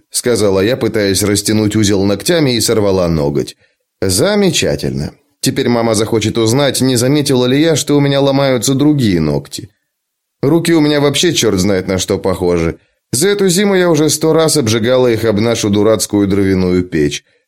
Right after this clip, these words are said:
Особенно одно место прямо над запястьем. Ему достаётся снова и снова, так что оно никогда не успевает зажить. Печь у нас недостаточно большая, и, пытаясь засунуть туда слишком длинное полено, я каждый раз задеваю о край топки одним и тем же местом.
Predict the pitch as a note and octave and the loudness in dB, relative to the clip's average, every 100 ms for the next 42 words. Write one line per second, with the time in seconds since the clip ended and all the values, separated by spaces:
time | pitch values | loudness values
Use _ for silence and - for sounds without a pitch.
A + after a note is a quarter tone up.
0 | _ A#2+ B2 C3 B2+ B2+ A#2+ A#2 C3 C#3+ | _ -2 0 0 0 0 0 0 0 0
1 | B2 - F#2 G#2 G2+ G2+ G2 A2+ A2+ C3+ | 0 -2 -2 -2 0 0 0 -2 0 0
2 | G#2+ F#2+ - E2 D#2+ - - B2+ E3 G3 | 0 -2 -4 -4 -4 -6 -4 0 2 0
3 | F#3 E3+ F#3 F#3 F3+ E3+ C#3+ E3+ E3+ E3 | 0 0 0 0 0 -2 0 0 2 0
4 | D3 F3+ E3+ C3 C3 G#2 - C3+ B2+ B2+ | 0 0 0 0 -2 -4 -2 0 2 0
5 | B2 B2 B2 B2 G#2 G2 - F#2+ F#2 F2 | 0 -2 0 0 0 -2 -2 0 0 0
6 | E2 F#2 E2 D2+ - - _ _ _ _ | -2 -2 -2 -2 -6 -16 _ _ _ _
7 | _ C3+ C#3 C3+ B2+ A#2+ C3 C3 C3 C3+ | _ -2 0 0 2 0 0 0 0 -2
8 | D#3+ G#2 - G2+ G2 B2+ B2 F#3 D#3+ C3 | -2 -2 -2 0 0 0 0 0 0 0
9 | A#2+ C3+ E3 D#3 D3 A#2+ C#3 C3+ D#3+ D3+ | 0 -2 0 2 2 2 0 0 0 0
10 | C#3+ C#3 C#3+ C#3+ D3+ D3 D3 C3 C3 C#3 | -2 -2 0 0 0 0 0 0 0 0
11 | C#3 C3+ C3+ D3+ E3+ D#3 C#3+ C3+ D3+ B2+ | 0 0 0 0 0 0 0 -2 -2 0
12 | C#3 C#3+ B2+ A2+ A2+ A2+ A#2+ A#2 G#2+ A#2+ | 0 0 0 0 2 2 4 2 2 0
13 | A2 A2 D#3 D3+ B2+ A2+ G#2+ G#2+ G2+ G#2+ | -2 0 -2 -2 -2 0 0 0 0 0
14 | F#2+ F2+ F#2 D2+ C#2+ - D#2 C#2+ | 0 0 0 0 -2 -4 -6 -6